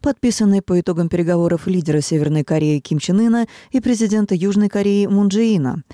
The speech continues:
На пресс-конференции по итогам встречи Мун Чжэ Ин заявил, что Пхеньян и Сеул договорились работать над ядерным разоружением Корейского полуострова.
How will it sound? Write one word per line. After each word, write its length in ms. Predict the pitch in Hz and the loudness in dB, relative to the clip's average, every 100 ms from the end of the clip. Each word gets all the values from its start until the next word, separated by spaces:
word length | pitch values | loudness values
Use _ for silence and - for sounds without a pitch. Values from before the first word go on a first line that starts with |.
| - - - - | -20 -20 -20 -6
На 100 | 302 | -2
пресс-конференции 680 | 277 - 233 214 214 190 | 0 0 0 0 0 0
по 160 | 196 170 | -2 -2
итогам 280 | 170 160 151 | 0 -2 -2
встречи 400 | - 175 214 202 | -2 -2 0 0
Мун 160 | 170 | 0
Чжэ 220 | 151 156 180 | 2 2 2
Ин 60 | |
заявил, 260 | 180 170 170 | 0 0 -2
что 160 | - | -4
Пхеньян 440 | 165 - 165 156 156 | -8 -2 0 2 0
и 40 | |
Сеул 380 | 147 - 185 214 | 0 0 0 0
договорились 600 | 185 156 160 170 196 180 | 0 0 0 0 0 -2
работать 400 | 170 165 180 175 | -2 0 -2 0
над 180 | 202 175 | -2 -2
ядерным 420 | 180 185 190 185 | -2 0 0 0
разоружением 720 | 185 190 214 208 233 165 143 | 0 0 0 0 0 0 0
Корейского 480 | 151 147 147 - 147 | 0 0 -2 -2 -2
полуострова. 720 | 165 185 180 - 151 135 131 | 0 2 0 0 -4 -4 -4